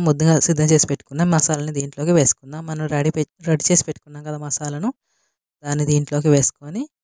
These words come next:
ఒకసారి మళ్ళీ ఒకసారి ఇలా కలిపేసుకుందాం. కలిపేసుకొని ఒక రెండు నిమిషాలు ఉడికించుకున్న తర్వాత మసాలా అంతా ముక్కలకు పట్టేస్తుంది. తర్వాత మనం లాస్ట్‌లో కొత్తిమీరను వేసుకుందాం.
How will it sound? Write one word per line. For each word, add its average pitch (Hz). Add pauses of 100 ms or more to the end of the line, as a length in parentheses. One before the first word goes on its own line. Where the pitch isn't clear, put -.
(640)
ఒకసారి 151
మళ్ళీ 147
ఒకసారి 147
ఇలా 156
కలిపేసుకుందాం. 139 (460)
కలిపేసుకొని 151 (840)
ఒక 151
రెండు 151
నిమిషాలు 147
ఉడికించుకున్న 147
తర్వాత 139 (840)
మసాలా 147
అంతా 156
ముక్కలకు 151
పట్టేస్తుంది. 143 (300)
తర్వాత 151
మనం 156
లాస్ట్‌లో 151 (180)
కొత్తిమీరను 156
వేసుకుందాం. 156